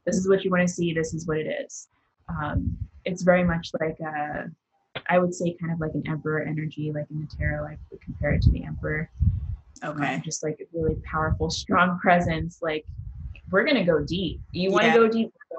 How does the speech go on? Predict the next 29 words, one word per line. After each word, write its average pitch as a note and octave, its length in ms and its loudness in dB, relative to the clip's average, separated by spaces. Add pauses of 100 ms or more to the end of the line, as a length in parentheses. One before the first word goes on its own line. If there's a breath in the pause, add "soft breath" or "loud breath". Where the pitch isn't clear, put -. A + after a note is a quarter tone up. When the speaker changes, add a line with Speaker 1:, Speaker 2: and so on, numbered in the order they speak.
Speaker 1:
going D#3 100 -6
deep." - 380 0
Speaker 2:
<laughs> B3+ 1160 6
Like, D#3+ 220 -4
"This - 160 4
is C#4+ 140 0
what - 180 -4
you E4 140 -2
asked D4+ 380 2
for. A#3+ 400 8
Now F3+ 200 6
here G#3+ 160 6
you F#3 140 2
go." F#3 380 2 (800 loud breath)
Speaker 1:
Yeah. A#3 360 8
Speaker 2:
Um, G3 400 -6 (1400)
I D4 140 4
am A#3 560 2
really A3 320 -6
excited E3+ 420 -6
to F3 80 -8
continue D3+ 580 -8
to D3 500 -4
learn F#3 320 0
about D#3 280 0
these D3 180 -4
medicines C#3 680 -6
and C#3+ 180 -8
to, C#3 340 -8